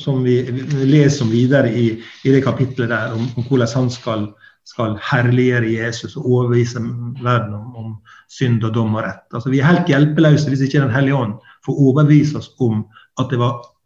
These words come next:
nok det som Jesus gjorde for oss, som dette her Tabletalk-programmet heter. <laughs> Så, så, så det er helt konkret, tenker jeg. Eh, det er oppgave, eh, Den Hellige Ånd har da.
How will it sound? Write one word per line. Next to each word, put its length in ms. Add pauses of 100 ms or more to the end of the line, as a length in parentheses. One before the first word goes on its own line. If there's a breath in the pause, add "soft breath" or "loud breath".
(160)
nok 560
det 160
som 100
Jesus 380
gjorde 240 (480)
for 240 (140)
oss, 180 (320)
som 300
dette 180
her 220 (520 loud breath)
Tabletalk-programmet 1300
heter. 320
<laughs> 340 (500 loud breath)
Så, 160
så, 160 (300)
så 100
det 80
er 80
helt 140
konkret, 400 (100)
tenker 240
jeg. 120 (200)
Eh, 380 (100)
det 80
er 80
oppgave, 460 (680)
eh, 540 (400)
Den 100
Hellige 240
Ånd 140
har 180
da. 60